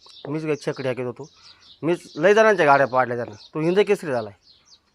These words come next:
यो गण्या आमचं वेस सोयगावचं नाव त्यानं पा-, सगळ्या महाराष्ट्रात केलेलं आहे. त्याला लय जणांनी पाडायचा प्रयत्न केला, नाही पाडला कोणाला,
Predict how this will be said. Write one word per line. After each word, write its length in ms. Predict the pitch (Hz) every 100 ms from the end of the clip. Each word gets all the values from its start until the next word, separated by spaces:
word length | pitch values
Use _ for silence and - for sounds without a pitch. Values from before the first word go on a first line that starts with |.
| _ _ - 135
यो 100 | 156
गण्या 260 | 160 175
आमचं 220 | 175 175
वेस 200 | 160 185
सोयगावचं 420 | - 139 139 139 156
नाव 140 | 156
त्यानं 200 | 156 156
पा-, 180 | 151 151
सगळ्या 180 | 156 156
महाराष्ट्रात 420 | 151 160 156 147 120
केलेलं 220 | 135 127 120
आहे. 300 | - - _ - _ _ - -
त्याला 160 | - 160
लय 160 | 185 202
जणांनी 280 | 202 190
पाडायचा 300 | 151 160 160
प्रयत्न 260 | 147 165 165
केला, 240 | 156 160
नाही 160 | 156 202
पाडला 300 | - 160 147
कोणाला, 320 | 143 156 139